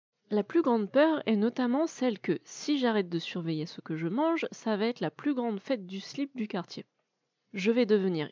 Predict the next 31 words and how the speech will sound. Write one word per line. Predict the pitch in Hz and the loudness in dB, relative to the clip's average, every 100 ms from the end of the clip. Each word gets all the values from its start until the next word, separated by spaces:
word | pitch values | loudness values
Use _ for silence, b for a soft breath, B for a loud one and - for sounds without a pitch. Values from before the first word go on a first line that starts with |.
| - | -2
inarrêtable, | 320 285 208 170 - 190 262 277 - | 0 2 0 -2 -2 -2 -2 -4 -4
je | 196 214 | -4 0
vais | 202 202 | 0 2
manger | 196 180 - - | 0 -2 -8 -4
absolument | 285 - - 226 190 175 _ | -4 -4 -6 -4 -4 -6 _
tout | 339 311 | 2 2
et | 208 | 0
n'importe | 185 214 277 220 - 170 | -2 -2 -2 -4 -8 -8
quoi | - 294 320 | -2 0 0
sans | - 196 | -4 -4
même | 196 240 | 0 0
m'en | 208 175 | 0 -2
rendre | 170 170 160 156 | -4 -6 -4 -6
compte | - 349 - - - | -4 -4 -6 -20 -6
et | 294 269 | -2 -2
je | 202 180 | 0 -2
vais | 170 | -2
prendre | - 285 294 247 - | -4 -4 -4 -4 -12
trente | - 285 226 | -6 -4 -4
kilos | - - 208 302 - | -8 -6 -2 -2 -4
en | 254 254 | -6 -6
trois | - 214 247 | -10 -2 0
jours. | 214 180 - - _ _ _ _ _ _ | 0 -2 -8 -16 _ _ _ _ _ _
En | - 294 | 2 4
réalité, | 226 175 185 - 262 339 _ _ | 4 2 0 -4 -4 -4 _ _
nous | 226 262 294 247 | -2 2 2 2
en | 196 | 0
sommes | - 185 175 | 0 -2 0
venus | 175 202 320 | 0 0 0
à | 285 175 | 0 2
ne | 170 | 2